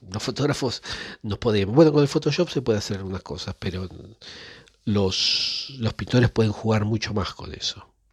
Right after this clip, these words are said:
También las flores, puso algunas afuera y algunas que cae para adentro. Ah, me acordé, las flores. Las flores. Es importante hab-, comentar unas cosas de las flores. Esas flores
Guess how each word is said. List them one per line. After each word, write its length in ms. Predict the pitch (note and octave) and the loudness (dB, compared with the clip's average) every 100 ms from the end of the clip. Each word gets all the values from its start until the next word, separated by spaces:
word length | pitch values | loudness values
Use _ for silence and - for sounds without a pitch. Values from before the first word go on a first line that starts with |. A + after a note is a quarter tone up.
| _ _ _ _ _ _ _ _ - - - | _ _ _ _ _ _ _ _ -20 -20 -4
También 520 | - B2+ C3 D3 D#3 - - _ _ - | 4 6 8 8 6 -2 -18 _ _ -2
las 220 | C#3 - | -2 0
flores, 380 | D3+ D3+ C3+ B2+ | 6 8 8 4
puso 260 | D3 C3 | 0 0
algunas 380 | C3 C3 B2+ C3 | 0 0 -2 -2
afuera 640 | A#2 - C#3+ C3 C3 C3 C#3 | -4 4 6 6 4 2 -2
y 160 | D3+ C3 | 2 4
algunas 340 | B2+ C#3+ C#3+ | 6 4 2
que 100 | C3+ | 2
cae 200 | - B2+ | 2 0
para 240 | B2 A2+ A2+ | 2 0 4
adentro. 640 | B2 A#2+ A2 A2+ G#2+ G#2+ | 4 2 0 -2 -2 2
Ah, 220 | - F3 - _ _ _ _ _ _ - | 6 6 6 _ _ _ _ _ _ -4
me 120 | A#2 | -2
acordé, 380 | G#2 C#3 B2 G2+ | 2 6 6 6
las 180 | A2+ | 2
flores. 840 | - D3 G2+ F2 - - - - - | 4 4 4 0 -6 -6 -8 -10 -10
Las 160 | B2+ A2 | -6 -2
flores. 340 | C3 A#2+ A2+ - - - - - | 2 2 0 -6 -16 -16 -16 -8
Es 160 | - C3+ | 0 2
importante 420 | B2+ C#3 D3+ D#3 | 4 4 6 6
hab-, 300 | D3+ - E3 | 6 4 0
comentar 340 | - B2 A#2+ C#3 | 2 2 2 2
unas 180 | B2 | 2
cosas 320 | - A#2 - G2 | 2 -2 -2 -6
de 60 | |
las 120 | G2 | -6
flores. 560 | - G2+ G2 G2+ - - _ - - - - - - - _ | -8 -8 -8 -10 -12 -20 _ -20 -20 -20 -20 -20 -20 -20 _
Esas 260 | - - D#3+ | -2 4 6
flores 480 | - E3+ E3+ - | 8 6 6 0